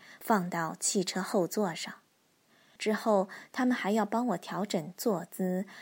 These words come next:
摆好我的手和脚，再给我扣上安全带。与此同时，第三个人要把我的轮椅折叠起来，放到汽车的后备箱里面。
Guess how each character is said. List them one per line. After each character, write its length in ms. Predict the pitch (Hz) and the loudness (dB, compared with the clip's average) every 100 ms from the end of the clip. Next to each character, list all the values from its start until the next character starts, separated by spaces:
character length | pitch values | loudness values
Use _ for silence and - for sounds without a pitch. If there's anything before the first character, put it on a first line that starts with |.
| - | 0
摆 160 | 220 277 | 4 4
好 180 | 285 277 | 4 2
我 100 | 233 | 4
的 120 | 277 | 2
手 400 | - 185 165 180 | 2 4 4 2
和 200 | - 226 | -2 -6
脚， 520 | - 165 - - 180 - - | -4 -6 -4 -6 -6 -10 -8
再 180 | - 311 | 2 2
给 160 | 285 208 | 4 4
我 140 | 196 | 2
扣 280 | - - 226 | -2 0 0
上 220 | - 160 | 0 -6
安 260 | - 175 196 | -4 -4 -4
全 280 | - 143 170 | -6 -8 -6
带。 300 | 170 160 - _ _ _ _ _ _ _ _ _ _ _ - | -6 -6 -14 _ _ _ _ _ _ _ _ _ _ _ -2
与 160 | 196 | 0
此 180 | 185 - | 2 0
同 240 | - 175 180 | -4 -4 -4
时， 400 | - 165 156 175 _ _ _ - | -4 -6 -8 -12 _ _ _ 2
第 160 | 214 | 2
三 340 | 180 185 214 240 | 2 0 0 0
个 140 | 180 | 0
人 280 | 151 147 - - - - | -2 -8 -12 -18 -20 2
要 260 | 240 233 214 | 6 6 6
把 180 | 180 | 2
我 120 | 208 175 | 2 2
的 80 | 165 | 2
轮 280 | 165 175 | 0 0
椅 140 | 220 160 | 0 0
折 240 | - 160 | -2 -4
叠 180 | 202 170 | -2 -4
起 220 | - - | -4 -6
来， 220 | - - - - - | -6 -10 -14 -20 -4
放 260 | - 240 | 2 4
到 220 | 196 170 160 | 4 0 0
汽 260 | - 185 | 0 0
车 240 | - - 180 | 0 -4 -6
的 220 | 160 151 | -6 -6
后 240 | - 185 | 2 2
备 180 | 165 160 | 4 0
箱 320 | - 196 220 | 0 -2 0
里 140 | 196 - | -2 -4
面。 240 | - | -12